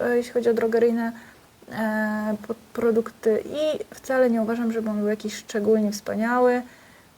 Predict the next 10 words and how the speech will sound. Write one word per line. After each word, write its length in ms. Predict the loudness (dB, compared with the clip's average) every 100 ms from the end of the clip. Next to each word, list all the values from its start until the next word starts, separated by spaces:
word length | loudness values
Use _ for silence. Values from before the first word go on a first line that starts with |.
| -10
więc 160 | -6
trochę 240 | -4 -2 0
nie 140 | 2
rozumiem, 300 | 2 2 2
dlaczego 320 | 0 -2 -4
tak 160 | -4 -6
się 160 | -4 -2
nim 260 | 0 -2 -4
ludzie 240 | -4 -2 -2
zachwycają. 640 | -4 -4 -4 -2 -2 -2